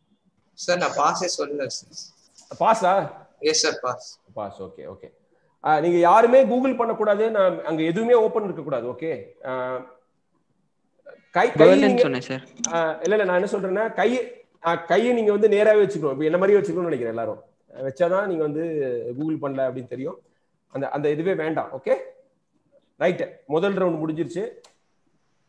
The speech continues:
Speaker 2: பத்து மதிப்பெண்கள் மார்க்கில் மட்டும் வாங்கியிருக்காரு. அப்புறம் ரெண்டாவதுல வந்து நிச்சயமா மதிப்பெண்கள் வாங்குவீங்க. ரெண்டாவது round என்னங்கிறத சொல்றேன். ஆ, ரெண்டாவது round வந்து pass ஆகாது. எங்க நடந்தது? Antwerp, பெல்ஜியம்ல நடந்தது. ஆ, உங்களுக்கு வந்து இந்த டைமண்டுக்கெல்லாம் பேர் போன ஒரு Antwerp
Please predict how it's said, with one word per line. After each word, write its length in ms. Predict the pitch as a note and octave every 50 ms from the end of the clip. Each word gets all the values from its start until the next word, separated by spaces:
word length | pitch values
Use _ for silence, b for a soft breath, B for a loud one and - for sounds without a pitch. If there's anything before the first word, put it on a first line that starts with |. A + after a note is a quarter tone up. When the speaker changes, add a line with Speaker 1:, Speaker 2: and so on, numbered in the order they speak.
| _ _ _ _ _ _ _ _ _ _ _ _ _ _ _ _ _ _
Speaker 2:
பத்து 320 | - D3+ D3+ - - G3+ F#3
மதிப்பெண்கள் 440 | F#3+ F#3 F#3+ - G#3+ G3+ G3 E3+
மார்க்கில் 400 | D#3+ D#3 D#3 D#3+ F3+ F3+ - -
மட்டும் 240 | E3+ E3 D3+ G3 F#3
வாங்கியிருக்காரு. 460 | E3 E3 D#3+ D#3 - D#3 D3+ D#3 F#3
அப்புறம் 220 | G3+ - C#3+ C#3 C3
ரெண்டாவதுல 440 | C#3 D3+ D#3+ F3+ F3 E3 D#3+ D#3 D3
வந்து 360 | C#3+ C#3+ C#3+ E3 D#3+ D#3 C3+
நிச்சயமா 420 | C#3 - - F#3 F#3+ G3 G3+ F#3 D#3
மதிப்பெண்கள் 520 | D3 D3 D3 C#3 E3 D#3+ D3+ C#3 C3 C3+
வாங்குவீங்க. 400 | C#3+ C#3 C#3 C3+ C3 D3 D#3+ C#3+
ரெண்டாவது 240 | C#3+ C#3+ E3+ E3 D#3
round 220 | D3+ D3 C3 B2+ C3
என்னங்கிறத 320 | C#3+ D3 C#3+ C#3 B2+ B2
சொல்றேன். 380 | G#2 B2 A#2+ A2+ C3 C#3 - - - - _ _ _ _ _ _ _ _ _ _ _
ஆ, 340 | A2+ A2 A2+ A2+ A2 A2 A2+
ரெண்டாவது 320 | A#2 C3 D3 F3+ F#3 F3+
round 120 | F3+ E3+ D#3
வந்து 180 | E3 E3 F#3
pass 340 | F#3+ - D#3 E3+ G3 F#3+ -
ஆகாது. 600 | E3 D3+ D3+ C#3+ C3+ D3+ F#3+ B3 - - - _ _ _ _ _ _
எங்க 200 | E3+ G#3 B3+ B3+
நடந்தது? 640 | A3 G#3+ G3+ F#3+ D#3 D3+ A#2+ G2+ - - _ _ _ _ _ _ _
Antwerp, 560 | C#3+ F3+ A3+ B3 G#3 A3 G3+ F#3+ F3 - - - - C#3
பெல்ஜியம்ல 460 | E3 F#3+ G#3+ F#3 F#3 A#3 G#3+ G3+ F#3
நடந்தது. 600 | E3 D#3 D3 C#3 C#3 C#3+ D3 F#3 A#3+ - - - _ _ _ _ -
ஆ, 380 | C3+ C3 B2+ B2 B2 B2 A#2+ A#2+
உங்களுக்கு 280 | B2 B2+ C3 A#2 C3+
வந்து 80 | C#3 D3
இந்த 240 | C#3+ C#3 B2 B2+ C3
டைமண்டுக்கெல்லாம் 500 | D#3 D#3+ E3 D#3 D3 C3+ C#3+ D3 D3 C#3+
பேர் 220 | C#3+ C#3+ C#3 B2+
போன 180 | - C#3 C#3 C3+
ஒரு 280 | B2 B2 A#2 A2+ A#2+
Antwerp 460 | C3 - B2 C3 D#3+ - - - _